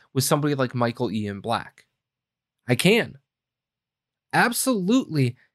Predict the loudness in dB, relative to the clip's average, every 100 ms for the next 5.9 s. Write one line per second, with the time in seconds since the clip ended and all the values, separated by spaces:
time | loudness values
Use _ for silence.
0 | _ -2 0 -4 -8 -18 _ _ _ _
1 | _ _ _ _ _ _ 4 8 8 6
2 | 2 0 0 2 0 2 4 6 4 0
3 | -2 -2 2 2 4 2 4 2 2 2
4 | 0 6 6 6 0 _ _ _ 2 4
5 | 6 4 4 0 0 -2 -2 -4 -8